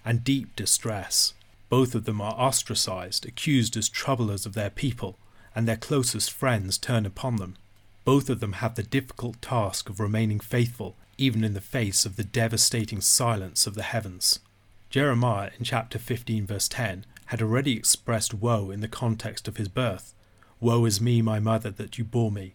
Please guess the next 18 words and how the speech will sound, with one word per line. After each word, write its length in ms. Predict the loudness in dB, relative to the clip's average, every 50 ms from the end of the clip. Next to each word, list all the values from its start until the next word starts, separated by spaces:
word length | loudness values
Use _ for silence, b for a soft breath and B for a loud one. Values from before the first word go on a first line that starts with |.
| -18 _ -6
a 60 | -2
man 240 | 0 2 2 2 2
of 100 | 2 4
strife 600 | 6 6 6 4 2 -2 -2 -2 -2 -4 -4 -4
and 120 | -4 -4
contention 600 | -2 -4 -6 -4 -2 0 0 0 0 -2 -4 -6 -8
to 100 | -10 -10
the 100 | -10 -8
whole 220 | -4 -4 -2 -2
land. 440 | 0 0 0 0 -2 -4 -8 -12 -14 b b b b b b b -4
I 80 | -2 0
have 180 | 0 2 2
not 220 | 2 0 0 0 0
lent, 400 | 0 0 -2 -4 -6 -8 -12 b b b b b _
nor 200 | -4 -2 -2 0
have 160 | 0 0 2
I 100 | 2 2
borrowed, 560 | 2 2 2 2 2 0 0 -4 -6 -8 -12